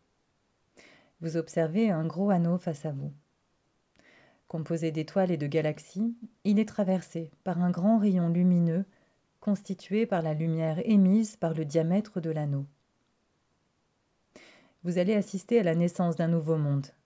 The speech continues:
vous dit votre guide. Soudain, simultanément, la lumière entourant l'anneau se comprime en son centre et l'anneau se resserre. La naissance d'un nouveau monde est unique.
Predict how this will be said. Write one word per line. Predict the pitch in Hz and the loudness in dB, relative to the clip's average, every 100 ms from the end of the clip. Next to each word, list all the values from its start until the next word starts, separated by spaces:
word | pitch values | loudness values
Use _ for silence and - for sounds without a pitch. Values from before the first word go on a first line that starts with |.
| 147 | -14
vous | 147 | -12
dit | 143 | -10
votre | 147 143 147 | -12 -12 -12
guide. | 143 139 151 139 _ _ _ _ _ _ _ _ _ _ _ _ _ _ - - _ _ | -10 -12 -12 -16 _ _ _ _ _ _ _ _ _ _ _ _ _ _ -20 -20 _ _
Soudain, | - 185 160 151 190 196 _ _ _ | -10 -8 -4 -2 -4 -6 _ _ _
simultanément, | - - 247 240 208 190 175 170 160 165 202 | -20 -4 4 4 4 2 2 2 0 0 2
la | 160 | 2
lumière | 170 202 190 180 170 - | 6 8 8 6 2 2
entourant | 220 226 190 175 | 0 2 0 2
l'anneau | 170 165 180 220 | 2 4 4 2
se | - 147 | 0 -4
comprime | 170 202 - 175 151 143 | 0 0 0 -4 -4 -4
en | 175 202 | -2 -2
son | - | -2
centre | 165 - 160 196 - _ _ _ - | -6 -4 -4 -6 -8 _ _ _ -4
et | 185 | 0
l'anneau | 170 170 190 | 2 4 2
se | 185 175 | 0 -4
resserre. | 151 143 139 131 - _ _ _ _ _ _ _ _ _ _ _ _ _ _ _ _ _ _ _ _ _ _ - - - - _ _ | -4 -6 -10 -10 -14 _ _ _ _ _ _ _ _ _ _ _ _ _ _ _ _ _ _ _ _ _ _ -20 -20 -20 -20 _ _
La | 170 | 0
naissance | 190 220 240 240 | 2 2 2 2
d'un | 196 | 6
nouveau | 208 208 220 | 6 6 6
monde | 214 226 214 | 6 6 6
est | 196 - | 2 0
unique. | 170 147 143 - - | -4 -4 -6 -10 -20